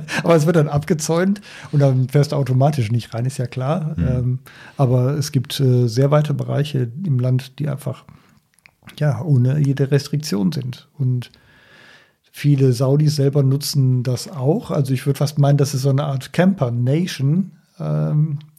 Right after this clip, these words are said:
Speaker 1: die, äh, am Wochenende gerne auch mit ihren Geländewagen rausfahren, picknicken.
Speaker 2: Ah.
Speaker 1: Und, ähm, also die legen jetzt nicht unglaubliche Distanzen da zurück, aber ein bisschen raus in die Botanik,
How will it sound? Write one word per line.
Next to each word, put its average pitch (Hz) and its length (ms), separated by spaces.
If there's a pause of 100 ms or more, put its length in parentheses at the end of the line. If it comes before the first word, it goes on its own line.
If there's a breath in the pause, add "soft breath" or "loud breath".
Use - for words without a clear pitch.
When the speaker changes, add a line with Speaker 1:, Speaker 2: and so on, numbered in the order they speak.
(120)
Speaker 1:
die, 135 460
äh, 156 100 (220)
am 143 160
Wochenende 147 460
gerne 135 300
auch 180 180
mit 135 180
ihren 135 200
Geländewagen 127 580
rausfahren, 127 520
picknicken. 131 600 (200 loud breath)
Speaker 2:
Ah. 98 600
Speaker 1:
Und, 151 440
ähm, 135 380
also 117 220
die 110 80 (200)
legen 127 220
jetzt 123 220
nicht 127 160
unglaubliche 127 640
Distanzen 165 520
da 120 120
zurück, 147 340
aber 160 280
ein 135 100
bisschen 151 240
raus 185 320
in 180 80
die 135 80
Botanik, 147 640